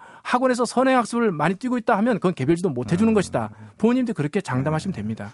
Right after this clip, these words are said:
Speaker 2: 부모가 맞벌이일 경우에
Speaker 1: 네.
Speaker 2: 이건 좀 저학년 학생 얘기인 것 같은데
Speaker 1: 네.
Speaker 2: 예, 학원이 보육시설 역할도 합니다. 그래서
Speaker 1: 그렇죠.
Speaker 2: 보내는 건데요.
Speaker 1: 네.
Speaker 2: 이런 질문.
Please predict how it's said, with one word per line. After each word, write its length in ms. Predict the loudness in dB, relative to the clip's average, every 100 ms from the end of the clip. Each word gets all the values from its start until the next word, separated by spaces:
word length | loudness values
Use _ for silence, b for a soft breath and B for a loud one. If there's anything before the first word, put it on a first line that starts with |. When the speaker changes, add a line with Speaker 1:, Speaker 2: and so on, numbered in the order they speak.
| 2
Speaker 2:
부모가 320 | 6 8 6
맞벌이일 800 | 4 0 2 4 4 2 2 0
경우에 680 | 0 -2 -2 -6 -6 -8 -4
Speaker 1:
네. 160 | -2 0 0
Speaker 2:
이건 320 | 0 -2 -4
좀 300 | -4 -4 -4
저학년 480 | 0 2 2 2 0
학생 340 | -4 -2 -2
얘기인 320 | 0 -2 -4
것 60 | -6
같은데 420 | -8 -8 -6 -6 B B -8
Speaker 1:
네. 220 | -6 -4
Speaker 2:
예, 160 | -6 -4
학원이 420 | 0 2 2 2
보육시설 920 | 0 2 2 2 0 -4 -4 0 2
역할도 540 | 0 -2 -4 -2 -2 -4
합니다. 600 | -2 -2 0 -2 -2 -4
그래서 280 | -2 0 0
Speaker 1:
그렇죠. 120 | 0
Speaker 2:
보내는 240 | 0 2 0
건데요. 520 | -2 -2 -4 -4 -2
Speaker 1:
네. 100 | 0
Speaker 2:
이런 160 | 0 0
질문. 280 | -4 -12